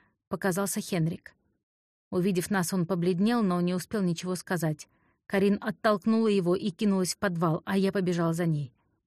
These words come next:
Первое, что я увидела, когда Карин отворила дверь, глаза Фредерика, который мигал на свет, словно совенок.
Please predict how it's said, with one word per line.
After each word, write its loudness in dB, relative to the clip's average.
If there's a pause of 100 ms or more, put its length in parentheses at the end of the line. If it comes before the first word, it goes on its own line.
(920)
Первое, 0
что -6
я 0
увидела, -2
когда -4
Карин -2
отворила -2
дверь, -4 (840)
глаза 2
Фредерика, -2
который -2
мигал 0
на 0
свет, -4
словно -2
совенок. -4